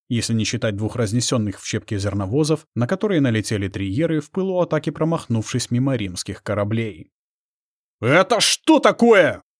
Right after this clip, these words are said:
взревел Фёдор, едва не подпрыгнув на палубе. "Там у меня моряки или кто? Немедленно разбить охранение!" Магадор передал сигнал командующего,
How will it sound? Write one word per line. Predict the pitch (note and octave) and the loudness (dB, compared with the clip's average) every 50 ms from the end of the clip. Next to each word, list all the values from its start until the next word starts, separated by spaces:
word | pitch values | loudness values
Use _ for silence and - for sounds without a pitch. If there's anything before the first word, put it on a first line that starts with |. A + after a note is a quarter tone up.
| _ _ _ _ _ _ _ _ - | _ _ _ _ _ _ _ _ -6
взревел | A2 G2+ G2+ A2 G#2+ G#2 G#2 G2 F#2+ F#2 | -4 -2 0 0 0 0 0 -2 -2 -4
Фёдор, | - - C#3 D#3+ D3+ D3 D3 | -2 0 0 2 2 2 2
едва | C#3 C3+ D#3 C#3+ C#3 C#3 C#3+ C#3+ | 2 0 0 0 2 2 2 2
не | D3+ C#3+ | 2 2
подпрыгнув | - D3+ - _ - A2+ G#2+ G2+ G2+ G2+ F#2+ - | 0 -2 -2 _ -4 -4 -2 0 -2 -2 -2 -2
на | A2+ A2 | -2 -2
палубе. | A#2 - C#3 B2+ A#2 G#2+ F#2+ F#2 D#2 C#2 - _ _ _ _ _ _ _ _ _ _ _ _ _ _ | 0 2 2 2 2 0 -2 -4 -8 -10 -14 _ _ _ _ _ _ _ _ _ _ _ _ _ _
"Там | - D3 E3+ G3+ A#3+ | 2 4 6 6 6
у | B3 | 6
меня | G#3+ A3+ A3+ A#3 G#3 | 4 4 4 6 6
моряки | G3 G3+ G#3+ A#3 A3+ F4 E4+ D4+ | 6 4 4 2 2 4 4 6
или | B3 G#3+ G#3 | 6 6 4
кто? | - - - A3+ G#3+ F3+ A#2+ F#2 - _ _ _ _ | 2 0 2 4 4 4 4 0 -6 _ _ _ _
Немедленно | - A2+ D#3 A#3+ C4 D#4 E4+ D4 G3+ A#3+ A#3 G#3 G#3 G3 | -2 2 2 4 4 4 4 4 4 4 4 4 4 4
разбить | G3+ G#3 D#3+ C#3+ G3+ G#3+ - | 4 4 2 2 0 2 2
охранение!" | G#3 - G#3 G3+ G3 F#3+ F#3+ E3+ D#3+ C#3 B2 A2+ F#2+ - _ _ _ _ _ _ _ _ _ _ _ _ _ _ _ - | 2 4 4 2 2 2 2 4 4 4 2 0 -2 -6 _ _ _ _ _ _ _ _ _ _ _ _ _ _ _ -4
Магадор | G#2+ G#2+ G#2+ A2+ A#2+ A#2 B2 A#2+ A#2+ | -2 -2 0 0 2 2 0 0 0
передал | - C#3+ C3+ C#3 C3+ C3+ A#2+ G2+ | 0 2 2 2 4 2 2 2
сигнал | - B2 A2+ G#2 G#2 G2+ | 0 0 0 0 -2 -2
командующего, | F#2+ - G2 G2+ B2+ D3+ D#3 C#3+ C#3+ C#3 C3 - - C3 C3 C3 C#3 | -2 -2 -2 0 2 2 2 2 2 0 0 0 -2 0 0 -2 -4